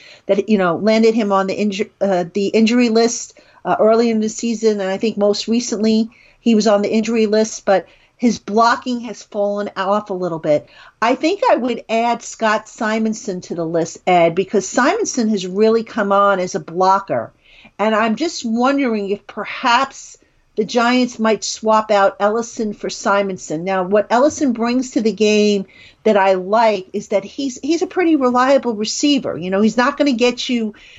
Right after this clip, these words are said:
you know, fifty, sixty yard touchdowns, but he's gonna get you, you know, smaller chunks to help you move the chains. But I think in terms of tight end, if I'm listing the three that I keep, I think it would be Engram, Simonson,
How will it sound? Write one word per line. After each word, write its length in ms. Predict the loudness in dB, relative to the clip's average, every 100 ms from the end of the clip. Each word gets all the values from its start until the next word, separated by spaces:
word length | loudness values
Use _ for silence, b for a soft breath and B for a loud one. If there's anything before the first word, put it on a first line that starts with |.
| B _
you 120 | -2 0
know, 260 | 0 -2 -8 _
fifty, 460 | -2 -2 0 0 0
sixty 400 | -2 -4 -2 2
yard 380 | 4 4 2
touchdowns, 720 | 0 -2 0 -2 -2 -2 -4 -4
but 160 | -4
he's 160 | -4 -4
gonna 220 | -2 0
get 260 | 0 -2 -2
you, 120 | -2
you 120 | 0
know, 120 | 2 2
smaller 460 | 0 0 2 0
chunks 520 | -2 -2 -2 -2 -10 -18 B B
to 100 | 0
help 240 | 2 2 0
you 100 | 0
move 280 | 0 0 -4
the 80 |
chains. 680 | -6 -2 -2 -2 -4 -8 -14 B B B _
But 180 | 2 4
I 140 | 2
think 300 | 0 0 0
in 100 | -2
terms 400 | -4 -4 -2 -2
of 120 | -2
tight 400 | -6 -2 2 4
end, 220 | 2 2 0
if 120 | -2
I'm 200 | 0 0
listing 500 | -2 -2 -4 -4 -8 b b b _
the 140 | -4
three 380 | -2 -2 0 0
that 140 | 2 2
I 140 | 0
keep, 520 | 0 -6 -4 -4 -4
I 100 | -6
think 200 | -4 -4
it 60 | -2
would 140 | -2
be 180 | -2 -2
Engram, 640 | 0 2 4 4 2 0 -8 _ -20
Simonson, 960 | -4 0 0 -2 -6 -6 -8 -8 -10